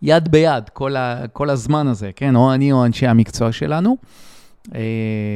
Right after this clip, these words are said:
קונים את הדירה, משלמים למוכר, לוקחים את המפתח של הדירה, חלק מהדירות כבר משופצות ונראות סבבה, חלק מהדירות, אה, משקיעים אומרים לי, "תשמע, תהפוך לי אותה לדירת שותפים",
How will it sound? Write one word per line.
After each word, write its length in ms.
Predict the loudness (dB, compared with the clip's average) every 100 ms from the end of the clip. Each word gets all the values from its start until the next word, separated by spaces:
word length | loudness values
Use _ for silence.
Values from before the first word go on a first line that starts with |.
| -6 -6 -8 -10 _ _ _ -4
קונים 320 | -2 0 0
את 160 | 0 0
הדירה, 680 | 0 0 -2 0 0 2 2
משלמים 580 | 2 6 8 8 6 4
למוכר, 520 | 0 -2 -2 -2 -2
לוקחים 400 | -6 -10 -8 -8
את 120 | -8
המפתח 560 | -10 -10 -10 -10 -12 -14
של 240 | -14 -12
הדירה, 480 | -12 -10 -8 -8 -10 -12 -20 -20 -20 _
חלק 380 | -6 0 2 2
מהדירות 580 | 2 0 0 -2 -2 -2
כבר 220 | -2 -2
משופצות 760 | -2 -4 -6 -8 -4 -2 -2 -2
ונראות 380 | -4 -4 -6 -6
סבבה, 520 | -6 -4 -2 -4 -6
חלק 320 | -8 -12 -8
מהדירות, 800 | -6 -6 -6 -6 -6 -6 -8 -14 -20 _ _ _ _
אה, 100 | -6 -4
משקיעים 320 | -2 2 4
אומרים 280 | 2 0 -6
לי, 60 |
"תשמע, 260 | -8 -8 -8
תהפוך 420 | -8 -10 -12 -8
לי 80 | -6
אותה 200 | -4 -4
לדירת 420 | -2 0 2 0
שותפים", 600 | 0 0 0 -2 -2 -4